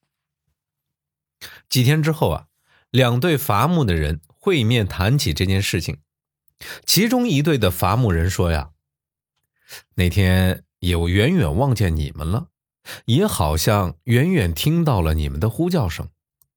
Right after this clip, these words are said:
但我们看到的只是几块巨大的石头，没有一只老虎呀。”这大概啊，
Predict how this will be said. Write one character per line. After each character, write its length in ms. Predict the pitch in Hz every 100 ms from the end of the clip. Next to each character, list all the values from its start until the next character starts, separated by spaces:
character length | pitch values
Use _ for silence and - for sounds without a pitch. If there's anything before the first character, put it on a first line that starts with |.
| _ _ -
但 380 | 92 85 85
我 100 | 85
们 140 | 82 87
看 280 | - 101 87
到 220 | 80 78
的 100 | 80
只 220 | - 80
是 240 | 76 98 92 - -
几 160 | -
块 240 | 82 - 104
巨 240 | - 123
大 180 | 98 92
的 120 | 82
石 260 | - - 123
头， 220 | 143 - _ - -
没 180 | 104 156
有 140 | 131
一 120 | 98 139
只 140 | 156
老 260 | 143 78 135
虎 200 | - 76
呀。” 160 | 80 _ _ _ _ _ _ _ _ _ _ _ _ - - - -
这 160 | 156
大 180 | 95 80
概 200 | 78 71
啊， 160 | -